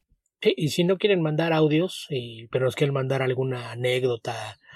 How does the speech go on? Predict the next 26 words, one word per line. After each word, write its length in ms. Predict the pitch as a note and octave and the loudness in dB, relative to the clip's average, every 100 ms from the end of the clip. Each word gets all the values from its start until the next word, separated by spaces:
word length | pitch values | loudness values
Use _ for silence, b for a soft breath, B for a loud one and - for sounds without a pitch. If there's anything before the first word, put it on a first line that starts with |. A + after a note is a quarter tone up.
| B B _ | B B _
o 160 | D3 C#3 | 4 6
algo 240 | D3+ C#3 | 6 2
que 80 | - | -2
quieran 260 | D3+ C3+ | -2 -2
compartir 640 | B2+ B2 - A#2+ C3 B2+ - | -2 -6 -8 -6 -4 -4 -6
con, 360 | B2 A2+ A2+ _ | -12 -12 -16 _
con 140 | - C3+ | -6 -4
nosotros 380 | C#3+ C#3+ C3+ A#2 | 0 0 0 -2
y 40 | |
con 160 | - B2 | -4 -4
el 100 | B2 | 0
resto 300 | C3+ A2 C3 | 0 0 -2
de 60 | |
la 80 | B2 | 0
audiencia, 420 | B2+ C3 C3 F#3 B B B B _ | 0 -2 -2 -6 B B B B _
mándanos 300 | B3 B3+ A#3 | -4 0 2
un 60 | A#3+ | 4
mensaje, 520 | F#3+ A3 G3 F#3 F3+ | 6 4 4 2 2
un 140 | F3+ | 2
correo, 640 | F3 D#3 D#3 E3 D3+ C#3 - _ _ | 4 6 6 8 6 4 -2 _ _
qué 120 | C#3+ | -4
sé 120 | D#3 | -2
yo, 300 | C#3+ C#3+ C3 _ - | -2 -2 -4 _ -6
nosotros 460 | C#3 B2 C3+ C#3+ | -2 0 2 2
lo 100 | B2+ | 2
leemos. 460 | B2 B2+ A#2+ A2+ | 0 -2 -4 -10